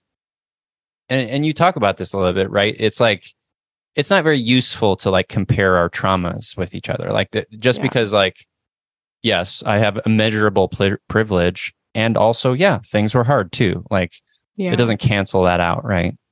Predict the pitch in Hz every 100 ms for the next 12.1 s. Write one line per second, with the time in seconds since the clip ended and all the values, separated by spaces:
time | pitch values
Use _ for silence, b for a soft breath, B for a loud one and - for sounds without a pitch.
0 | _ _ _ _ - 185 180 165 156 180
1 | 175 135 180 151 156 180 B B B -
2 | 156 131 147 175 _ _ _ _ - 151
3 | 76 185 - 196 302 277 262 220 208 185
4 | 175 - 180 160 170 175 170 156 151 151
5 | - 165 143 - 120 143 165 b b b
6 | _ - 226 170 170 - 185 180 - 165
7 | 147 - 160 - 160 151 151 - 190 165
8 | 156 151 180 - 196 170 185 247 220 -
9 | 190 - 135 135 - 180 - 151 151 151
10 | - _ _ - 185 190 190 185 170 -
11 | - 67 57 - - - - 165 190 196
12 | 90